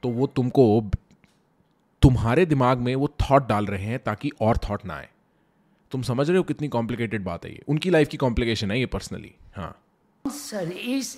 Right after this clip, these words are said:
Speaker 2: in the question, right? <coughs> That is observing the question itself।
Speaker 1: चलो, यहाँ से अब लोगों के सर के ऊपर से निकल जाएगी बात, मैं तुम्हें सिंप्लीफाई करके समझा देता हूँ।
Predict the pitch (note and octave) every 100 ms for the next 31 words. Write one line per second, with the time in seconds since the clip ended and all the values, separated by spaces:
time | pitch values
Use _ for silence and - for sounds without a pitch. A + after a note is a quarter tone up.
0 | - C#4 E4 D4 A3 - - - - -
1 | - - - - - - - - - D#3
2 | A#3 - - - - - - - - E3+
3 | - - - - G3+ F#3+ F3+ D#3 D3+ -
4 | - - - - D#3+ D#3 D3+ A#3+ B3 A#3+
5 | B3 D4 D4+ D4 - - - - - -
6 | - - - - - - F3+ - - C4
7 | - - - - E3+ - - B3 A#3 B2
8 | - - - - - - - - - -
9 | - - - - - - G#2 F#2 - A2
10 | A2 A#2 A#2 A2+ G#2+ A2+ G#2+ A2+ F#2+ G#2+
11 | - G2 G2+ G2 F#2+ F#2 F#2+ F#2 G2 -
12 | G2 F#2+ G2 G2 G2 G#2 - G2 F#2+ F#2+
13 | F#2 F2+ E2+ G2 F#2 - - - -